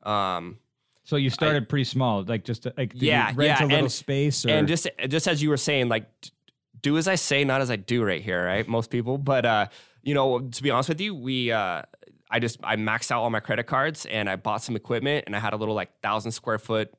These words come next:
Speaker 1: training facility, and I was like, "Hey, you know what?" Like, but, you know, I kinda did the math. I was like, "All right, like, payments are this, interest is this, like, I'm gonna be able to bring in this." And it was like, "Hey, I, I can do this," you know? Um, and I, I felt like there was a need for that. And we were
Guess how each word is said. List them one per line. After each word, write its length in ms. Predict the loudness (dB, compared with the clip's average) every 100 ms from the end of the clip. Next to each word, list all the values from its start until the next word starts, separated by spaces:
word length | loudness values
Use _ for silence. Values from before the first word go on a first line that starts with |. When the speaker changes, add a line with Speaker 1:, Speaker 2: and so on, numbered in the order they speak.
| _
Speaker 1:
training 280 | -4 -2 -2
facility, 440 | -4 -4 0 0 0
and 80 |
I 40 | 0
was 80 | -2
like, 100 | -2
"Hey, 100 | 0
you 120 | 0
know 120 | 2
what?" 280 | 2 0 0
Like, 240 | -6 -6 _ _ _
but, 160 | -8 -2
you 60 | 0
know, 60 |
I 40 | 2
kinda 220 | 2 2
did 120 | 0
the 40 | 0
math. 280 | 2 2 0
I 20 |
was 80 | -2
like, 140 | 0
"All 60 | 2
right, 200 | 2 0
like, 160 | -6
payments 260 | -6 -4 -4
are 80 | -6
this, 400 | -2 0 0 -4
interest 300 | -10 -10 -8
is 80 | -4
this, 360 | 0 0 0
like, 80 | -6
I'm 80 | -14
gonna 100 | -16
be 80 | -12
able 100 | -10
to 20 |
bring 160 | -8 -6
in 100 | -2
this." 240 | -2 -2
And 80 | -4
it 20 |
was 100 | -2
like, 120 | -2
"Hey, 240 | 0 -2 -2 -10
I, 100 | -8 -2
I 120 | -2
can 140 | 0
do 140 | 0 -2
this," 260 | -4 -8
you 80 | -6
know? 260 | -4 -4 -6 _ _ _ 0
Um, 400 | 2 2 0 0
and 40 |
I, 120 | 0 -2 -6
I 60 | -6
felt 80 | -2
like 160 | -2
there 80 | -2
was 100 | -4
a 40 | -4
need 120 | -6
for 100 | -6
that. 180 | -6 -4
And 80 | -2
we 80 | 0
were 220 | 0